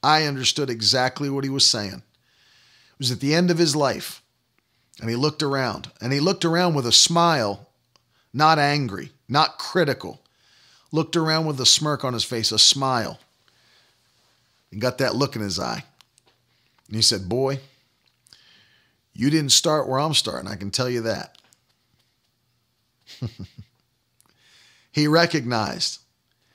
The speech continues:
that sixty plus years of faithfulness in the ministry and eighty plus years of faithfulness living,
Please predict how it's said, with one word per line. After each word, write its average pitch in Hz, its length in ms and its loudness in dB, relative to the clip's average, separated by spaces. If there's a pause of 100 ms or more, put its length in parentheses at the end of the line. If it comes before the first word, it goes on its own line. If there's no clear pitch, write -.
(440)
that 143 260 0
sixty 180 500 2
plus 170 380 4
years 165 260 4
of 135 100 0
faithfulness 156 600 2
in 143 60 -2
the 131 80 -2
ministry 151 440 0
and 135 80 -2
eighty 143 220 0
plus - 320 -2
years 143 220 -2
of 120 100 -6
faithfulness 143 500 -4
living, 139 360 -6